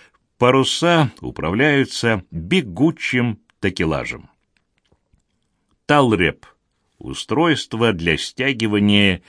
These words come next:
и выбирания слабины такелажа. Травить. Перепускать понемногу снасть. Транспорт судна для перевозки грузов.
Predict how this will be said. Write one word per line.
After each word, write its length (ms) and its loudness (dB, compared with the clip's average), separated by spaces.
и 400 2
выбирания 1120 2
слабины 680 0
такелажа. 720 -4
Травить. 680 4
Перепускать 1120 0
понемногу 760 0
снасть. 720 -6
Транспорт 720 -2
судна 640 -2
для 180 -4
перевозки 580 -2
грузов. 600 -6